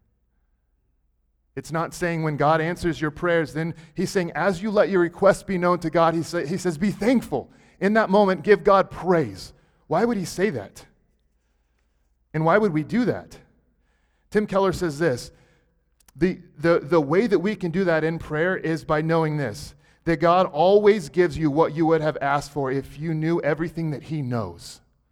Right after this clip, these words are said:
And I would add that, that God gives you what you would ask for if you knew everything that was best for your own good and for his glory. And so when we ask these prayer requests, we can actually thank God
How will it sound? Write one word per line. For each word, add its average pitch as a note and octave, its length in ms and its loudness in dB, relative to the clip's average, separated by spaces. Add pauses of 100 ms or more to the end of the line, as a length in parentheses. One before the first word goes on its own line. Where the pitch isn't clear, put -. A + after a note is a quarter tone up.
(720)
And D3+ 100 -4
I D#3 100 2
would F3 200 0 (280)
add D#3 340 0
that, D#3 200 0 (840)
that - 180 2
God D#3+ 280 4
gives E3 280 0
you F#3 120 0
what E3 200 0
you E3+ 100 0
would D3+ 120 0
ask C#3+ 280 0
for C#3+ 160 -6
if D3 180 -6
you E3 80 -6
knew D#3 280 -4
everything F3+ 420 0
that C#3+ 100 -4
was C#3+ 160 -4
best D3+ 320 -4
for C#3 120 -8
your D3+ 260 -2
own D3 160 -2
good C3+ 240 -2
and D3+ 100 -6
for A#2 120 -12
his B2+ 220 -8
glory. G#2+ 600 -8 (2250)
And D#3+ 160 -4
so F#3 160 2
when F3 200 2
we E3 120 0
ask D#3 360 -4
these D#3+ 240 -8
prayer D#3+ 220 0
requests, D3+ 380 -4
we D3+ 100 -4
can D#3+ 140 -8
actually D3+ 360 -8
thank D3+ 340 -8
God C#3 380 -2